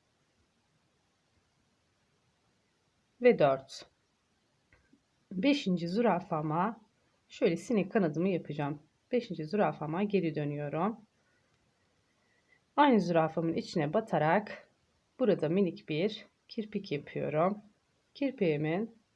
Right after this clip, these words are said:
tepesine çıkıyorum. Aynı zürafamın içine batarak aşağıya inip şöyle bol bırakalım.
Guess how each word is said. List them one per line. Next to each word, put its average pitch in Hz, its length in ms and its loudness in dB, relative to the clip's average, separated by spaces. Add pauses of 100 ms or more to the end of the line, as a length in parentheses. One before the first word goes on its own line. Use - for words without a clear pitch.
(380)
tepesine 175 480 -4
çıkıyorum. 151 840 -4 (3500)
Aynı 277 280 6
zürafamın 156 640 0
içine 160 400 -4
batarak 190 640 0 (500)
aşağıya 160 520 -2
inip 202 420 2 (840)
şöyle 165 420 -2
bol 196 200 4
bırakalım. - 440 -16